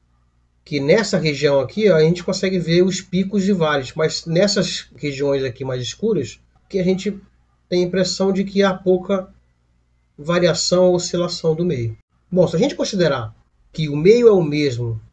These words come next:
e as fontes de onda são similares, significa que a frequência e o comprimento de onda são os mesmos. Então, esses fenômenos de interferência vão depender do caminho percorrido da onda até chegar ao ponto de interesse.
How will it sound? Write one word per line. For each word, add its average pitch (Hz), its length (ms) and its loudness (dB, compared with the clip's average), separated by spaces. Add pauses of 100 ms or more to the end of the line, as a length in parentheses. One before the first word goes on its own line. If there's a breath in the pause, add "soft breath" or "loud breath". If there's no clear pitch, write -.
(280)
e 160 80 2
as - 160 2
fontes 180 340 2
de 156 140 -2
onda 135 240 0
são 120 160 -6
similares, 127 720 -6 (280)
significa 190 560 0
que 185 120 0
a 175 40 2
frequência 180 680 0 (340)
e 151 80 -6
o 151 60 -6
comprimento 123 380 -8
de 127 100 -10
onda 139 340 0 (400)
são 185 220 0
os 220 100 0
mesmos. 139 480 -2 (280)
Então, 208 180 4
esses - 280 0
fenômenos 208 500 4
de 175 80 2
interferência 151 800 -2 (280)
vão 156 220 2
depender 160 640 2 (460)
do 170 100 2
caminho 208 440 2
percorrido 160 680 0 (120)
da 156 200 0
onda 170 340 6
até 175 380 0
chegar - 280 -2
ao 180 160 4
ponto 160 260 2
de 170 80 -6
interesse. 185 560 -2